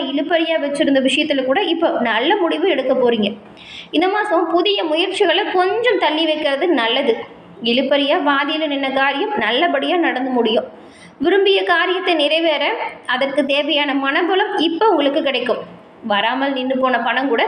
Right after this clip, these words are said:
கை வந்து சேரும். புதிய நபர்களின் நட்பும் அதனால் மன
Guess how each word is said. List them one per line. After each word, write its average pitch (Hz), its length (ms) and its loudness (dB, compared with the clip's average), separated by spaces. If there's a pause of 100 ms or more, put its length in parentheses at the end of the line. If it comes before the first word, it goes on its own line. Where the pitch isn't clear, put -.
(120)
கை 294 120 2 (120)
வந்து 302 240 2
சேரும். - 260 0 (640)
புதிய 370 360 4
நபர்களின் 311 480 0
நட்பும் 254 460 0 (160)
அதனால் 294 400 2
மன 269 180 0